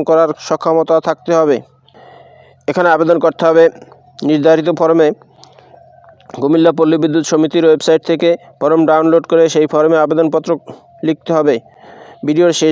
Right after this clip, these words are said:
দিকে আমি আবেদনপত্রের নমুনা কপি দেখিয়ে দিচ্ছি। আপ-, আপনাদের যদি কারো আবেদনপত্রের নমুনা কপি প্রয়োজন হয়,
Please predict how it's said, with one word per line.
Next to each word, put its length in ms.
দিকে 220
আমি 80
আবেদনপত্রের 680
নমুনা 320
কপি 200
দেখিয়ে 280
দিচ্ছি। 260
আপ-, 120
আপনাদের 320
যদি 220
কারো 160
আবেদনপত্রের 640
নমুনা 300
কপি 260
প্রয়োজন 400
হয়, 160